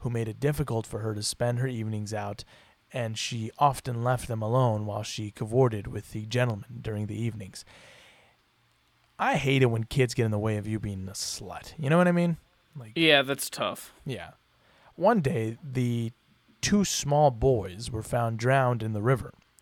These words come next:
Speaker 1: Some say they drowned through her neglect, but others say that they may have died by her own hand. The version of La Llorona that I heard growing up, um, was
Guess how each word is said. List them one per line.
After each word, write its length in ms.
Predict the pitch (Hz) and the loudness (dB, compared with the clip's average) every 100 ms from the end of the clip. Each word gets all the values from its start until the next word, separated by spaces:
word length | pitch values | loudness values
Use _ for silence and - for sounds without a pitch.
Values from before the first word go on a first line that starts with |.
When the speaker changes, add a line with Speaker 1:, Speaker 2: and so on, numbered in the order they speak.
| _ | _
Speaker 1:
Some 280 | - 143 143 | 0 2 2
say 200 | 139 123 | 2 2
they 160 | 117 | 0
drowned 440 | 107 120 120 117 110 | 0 2 4 4 0
through 180 | 120 107 | -2 -2
her 120 | 107 | -2
neglect, 540 | 101 95 135 123 - - _ _ _ _ _ _ | -4 2 4 4 0 -16 _ _ _ _ _ _
but 160 | - 104 | -4 2
others 580 | 120 127 92 - - - _ _ _ | 2 2 -2 -6 -12 -14 _ _ _
say 360 | - 107 110 120 | 0 4 6 6
that 140 | 104 | 6
they 120 | 104 | 2
may 200 | 101 101 | 2 2
have 200 | 95 98 | 0 -2
died 480 | 104 107 123 123 127 - | 2 4 4 4 2 0
by 140 | 104 | -2
her 280 | 110 110 104 | 2 2 2
own 480 | 110 117 139 139 139 - | 4 6 6 4 2 -2
hand. 720 | 135 120 98 78 69 - - - _ _ _ _ _ _ _ _ _ _ _ _ _ | -2 -2 -4 -12 -16 -18 -20 -20 _ _ _ _ _ _ _ _ _ _ _ _ _
The 100 | 143 | -2
version 420 | 143 196 226 196 147 | 6 8 10 8 4
of 160 | 113 | 2
La 220 | 110 131 | 4 6
Llorona 420 | 143 127 117 113 110 | 6 6 2 0 0
that 120 | 110 | 0
I 160 | 113 113 | 0 2
heard 300 | 113 104 - | 2 0 0
growing 280 | 110 107 | 0 0
up, 240 | 104 101 - - | -2 -6 -8 -6
um, 500 | 120 104 101 95 101 - 165 | -4 -2 -4 -6 -12 -16 -8
was 600 | 127 110 104 101 104 - | -2 0 -2 -4 -8 -10